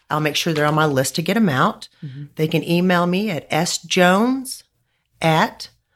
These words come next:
Speaker 1: minds eye ads dot com. That's M I N D S E Y E A D S dot com. And I will get you on the list and make sure you get 'em. And w-,
Speaker 2: Fantastic.
Speaker 1: we're looking forward to this.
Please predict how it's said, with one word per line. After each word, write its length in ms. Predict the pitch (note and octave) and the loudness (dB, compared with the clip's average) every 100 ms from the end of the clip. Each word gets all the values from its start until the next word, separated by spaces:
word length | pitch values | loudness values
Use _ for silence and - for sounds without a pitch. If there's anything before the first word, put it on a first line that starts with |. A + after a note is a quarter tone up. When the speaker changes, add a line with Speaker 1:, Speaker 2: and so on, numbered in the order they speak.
| _ _ _ | _ _ _
Speaker 1:
minds 640 | D#3+ E3 E3 F3 G#3 A3+ - F3+ | -2 2 4 2 0 -2 -2 2
eye 400 | F3+ F3 F#3 - | 2 2 0 -6
ads 560 | E3 E3 D#3 D#3 E3 - | -2 0 0 -2 -6 -10
dot 280 | - D3+ - | -4 -4 -2
com. 500 | - D#3 A#2+ A#2 A#2 _ - | 0 0 2 -4 -8 _ -8
That's 240 | C#3 - _ | -6 -6 _
M 360 | E3 E3 G#3+ A3+ | 0 2 0 0
I 320 | G3+ G3 G3+ - | 2 2 0 -2
N 300 | D#3 C#3 C#3+ | -2 -2 -4
D 280 | C#3 F#3 - | -2 -4 -2
S 440 | C#3 A#2 C#3+ - _ | -2 -2 -4 -10 _
E 160 | D#3+ E3+ | 0 0
Y 300 | F3+ G3 A3 | 2 2 0
E 360 | B2+ B2+ B2+ - _ _ _ - | -6 -6 -6 -10 _ _ _ -2
A 160 | D3 | 0
D 200 | D3 F#3+ | 2 2
S 320 | A2+ B2 - - | 2 0 -6 -6
dot 320 | C3+ A2+ - | -4 -2 -2
com. 340 | D#3+ A#2 - _ _ _ _ - | -2 -2 -6 _ _ _ _ -6
And 160 | C#3+ D3+ | -2 0
I 100 | D3 | 0
will 80 | A#2+ | 0
get 300 | F3 E3+ G#3+ | -4 -4 -2
you 100 | G3+ | 0
on 120 | G3+ | 0
the 80 | F#3 | 2
list 300 | F#3 F#3 D3 | 2 0 -2
and 80 | D#3 | -4
make 140 | - | -4
sure 180 | - E3 | -4 -4
you 200 | C#3+ D3 | -4 -8
get 220 | C#3+ A2+ | -4 -4
'em. 180 | G#2+ C3 - _ _ _ | -6 -14 -20 _ _ _
And 200 | E3+ D3+ | -6 -2
w-, 100 | D3+ | -2
Speaker 2:
Fantastic. 180 | F#3+ G#3+ C#4 | -2 -2 0
Speaker 1:
we're 80 | D4 | 0
looking 260 | D4 D4+ | 0 -2
forward 400 | - A#3 A3 A#3 | -2 0 2 0
to 120 | - F3 | -4 -4
this. 280 | D3 B2+ | -4 -4